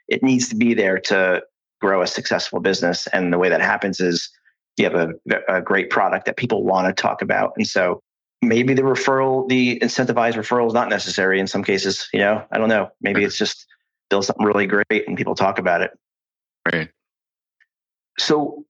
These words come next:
Speaker 1: the five to six years that it was kinda limping along and you weren't able to live off of what was making,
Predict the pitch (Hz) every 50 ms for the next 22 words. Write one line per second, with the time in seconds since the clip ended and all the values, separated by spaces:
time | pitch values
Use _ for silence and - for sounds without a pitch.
0 | _ _ _ _ _ _ _ _ _ - 123 131 127 131 - 135 127 139 160 160
1 | - 135 - - - - - 131 135 147 131 110 117 113 107 110 107 101 110 104
2 | 101 98 - - - _ - 120 113 110 110 120 117 113 110 110 107 107 107 110
3 | 107 107 104 98 98 98 95 95 101 101 - 101 98 101 98 - - 101 95 92
4 | 90 - - - 95 90 92 98 104 101 104 98 95 - - 104 101 92 87 -
5 | 92 87 - - 92 98 110 110 107 95 90 87 82